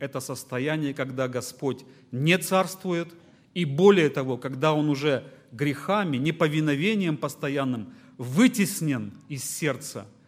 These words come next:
и Он уже стоит вне и стучит, стучит в сердце,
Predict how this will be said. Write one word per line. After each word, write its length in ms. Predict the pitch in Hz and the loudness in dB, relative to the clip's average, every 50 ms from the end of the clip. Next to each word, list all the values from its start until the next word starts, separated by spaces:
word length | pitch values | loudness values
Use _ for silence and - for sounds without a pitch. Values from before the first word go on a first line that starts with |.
| _ _ _ - | _ _ _ -4
и 100 | 151 170 | 2 4
Он 200 | 185 208 220 214 | 4 4 4 4
уже 160 | 208 196 214 | 2 2 0
стоит 400 | 208 208 - 185 185 214 214 - | 0 0 2 2 2 2 2 -2
вне 420 | 165 143 147 170 175 190 208 214 | -4 -4 -2 0 2 4 2 2
и 140 | 208 208 202 | 0 0 -4
стучит, 640 | 190 - - - 190 175 - - 233 226 202 - - - - - - _ - _ _ _ _ _ _ _ | -4 -4 -6 -8 -6 -6 -4 0 0 0 0 -2 -6 -16 -20 -20 -20 _ -20 _ _ _ _ _ _ _
стучит 500 | - - - 185 185 185 - 233 220 - | -18 -10 -4 -2 -2 0 2 2 2 0
в 40 | - | 0
сердце, 640 | - - - 208 220 220 220 - - 160 123 92 | -2 2 4 4 4 4 2 -6 -4 -4 -6 -6